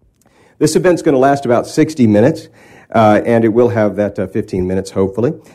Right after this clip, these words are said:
And if you hear something that you would like to tweet out,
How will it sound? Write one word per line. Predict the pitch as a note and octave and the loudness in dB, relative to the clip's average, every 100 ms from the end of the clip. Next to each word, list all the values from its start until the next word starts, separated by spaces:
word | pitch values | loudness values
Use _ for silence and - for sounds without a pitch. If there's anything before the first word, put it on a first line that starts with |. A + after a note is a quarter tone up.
| _ - | _ 0
And | C3 B2+ - | 2 2 2
if | D3+ D#3 D3+ | 2 2 2
you | D3+ C#3 | 4 4
hear | C#3 A3 C#4 | 2 2 2
something | B2 G#2 D3 G3+ B3 - | 0 0 0 -4 -4 -12
that | A2+ C3 B2 - | -2 -2 -2 -4
you | C3+ C3 | -2 -2
would | B2 A#2 A#2+ | -2 -4 -2
like | C3 D#3 - | 0 0 -2
to | B2+ | -8
tweet | - C3+ G#2+ | -2 0 2
out, | G2 F#3+ - | 0 -2 -6